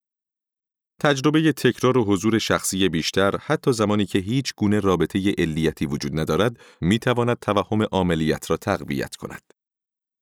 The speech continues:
موفقیتی که در آن اندکی رابطهٔ علیت وجود دارد، مانند مورد من، مطمئناً این توهم را بیشتر هم تقویت خواهد کرد.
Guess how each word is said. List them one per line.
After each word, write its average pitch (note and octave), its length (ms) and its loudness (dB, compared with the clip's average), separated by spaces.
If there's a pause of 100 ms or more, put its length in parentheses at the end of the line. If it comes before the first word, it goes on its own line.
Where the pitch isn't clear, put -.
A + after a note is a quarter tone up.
(300)
موفقیتی E2 640 0
که - 120 -2
در E2+ 220 2
آن G#2 180 2 (140)
اندکی G2 460 0
رابطهٔ A2 520 2
علیت F2 480 2
وجود C2+ 240 -4
دارد، G2+ 320 -2
مانند A2 360 2
مورد D#2 320 -2
من، E2+ 320 -2 (280)
مطمئناً E2+ 600 0
این C3 160 0
توهم F#2+ 460 0
را G2+ 120 2
بیشتر F#2+ 460 -2
هم A2 140 -2
تقویت G2+ 500 0
خواهد - 280 -4
کرد. - 340 -12